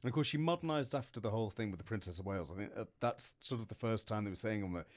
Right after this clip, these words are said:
reports yesterday, it was the first time that she would have felt like, "Oh, we're not in step." You know, and if you think about World War Two,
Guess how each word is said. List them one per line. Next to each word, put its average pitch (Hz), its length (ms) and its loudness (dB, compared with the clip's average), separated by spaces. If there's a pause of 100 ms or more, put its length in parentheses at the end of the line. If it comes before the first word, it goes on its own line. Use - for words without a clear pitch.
(320)
reports 101 320 0
yesterday, 98 240 0
it - 40 -4
was 92 100 -6
the 113 80 -6
first 104 400 4
time 104 240 2
that 78 120 -8
she 104 120 0
would 92 140 0
have 85 100 -4
felt - 300 2
like, 82 220 0
"Oh, 87 100 2
we're 85 180 0
not 87 280 2
in 82 140 -4
step." - 480 -4 (460)
You 120 80 4
know, 110 80 8
and 98 100 4
if 110 100 0
you 123 80 0
think 143 360 4
about 104 340 4 (100)
World 104 280 0
War 101 200 0
Two, 101 400 0